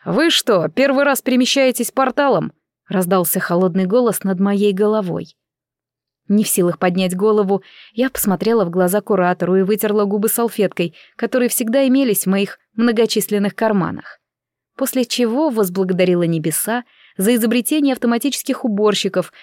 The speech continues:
один из которых тут же активировался и начал прибираться за мной. «Без костюма второй раз, господин куратор»,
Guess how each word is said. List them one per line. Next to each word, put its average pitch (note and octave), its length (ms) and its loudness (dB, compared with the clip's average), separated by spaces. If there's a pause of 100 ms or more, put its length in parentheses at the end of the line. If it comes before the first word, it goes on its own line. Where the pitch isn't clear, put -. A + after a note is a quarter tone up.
(140)
один A#3+ 260 2
из A#3 80 -2
которых A#3 360 -2
тут A#3+ 180 -4
же G#3 160 0
активировался G#3+ 680 0
и G3+ 40 2
начал G3+ 320 0
прибираться G3 560 0
за E3+ 140 0
мной. - 340 -6 (1700)
«Без A3+ 360 0
костюма A#3+ 600 2 (260)
второй B3 320 2
раз, A3 400 0
господин G#3 520 0
куратор», F3+ 580 0